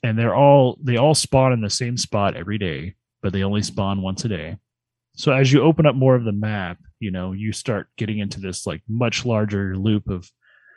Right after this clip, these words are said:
moving around. You wanna get all the, you know, you wanna get all the s-, the sandstone, and you wanna get all the succulents, and you wanna get all, like,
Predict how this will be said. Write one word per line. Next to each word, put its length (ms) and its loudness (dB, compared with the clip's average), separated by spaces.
moving 280 10
around. 500 4
You 100 2
wanna 140 0
get 160 -2
all 240 0
the, 320 -2
you 140 -6
know, 100 -6
you 120 -4
wanna 120 -6
get 100 -4
all 100 -2
the 60 -6
s-, 300 -12
the 100 -8
sandstone, 720 -4
and 120 -12
you 60 -6
wanna 160 -6
get 140 -4
all 220 -2
the 140 -4
succulents, 840 -6
and 100 -6
you 60 -4
wanna 160 -4
get 140 -4
all, 300 -2
like, 160 -6